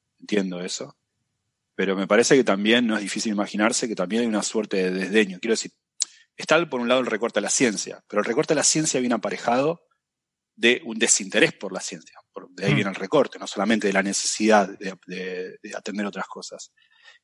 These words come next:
Speaker 1: Y ese desinterés se ve, por un lado, en el recorte financiero, pero también en una cuestión cultural. De, hay ta-, hay también que tener una, una interés político en, en preservar eso como acervo cultural.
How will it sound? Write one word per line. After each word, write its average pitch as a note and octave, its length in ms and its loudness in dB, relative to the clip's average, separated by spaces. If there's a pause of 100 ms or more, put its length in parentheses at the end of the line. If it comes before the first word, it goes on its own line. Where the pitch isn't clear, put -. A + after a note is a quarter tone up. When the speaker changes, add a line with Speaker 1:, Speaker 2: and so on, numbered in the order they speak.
Speaker 1:
Y G#2+ 220 0 (140)
ese A#2+ 200 4
desinterés C3+ 480 2
se C3 120 0
ve, G2 320 0
por F#2+ 120 -10
un G#2 120 -4
lado, F#2+ 520 0
en G2 80 -14
el F#2+ 100 -14
recorte A#2+ 560 -4 (280)
financiero, C3+ 480 -2
pero A#2 140 0
también D#3+ 500 4
en - 100 -10
una A2 140 -8
cuestión A2+ 320 -10
cultural. G2+ 500 -4 (760)
De, F2+ 360 -10
hay G#2+ 140 4
ta-, A#2+ 100 -6 (180)
hay A#2+ 100 2
también C3+ 240 2
que C3+ 60 0
tener A#2+ 140 -4
una, B2+ 120 0
una G#2+ 420 -8
interés G#2+ 260 -2
político C3 680 0
en, F#2+ 240 -10 (800)
en G2 320 -12
preservar A#2 480 2
eso C3 180 0
como G#2 160 -10
acervo G#2 300 -8
cultural. G#2 460 -2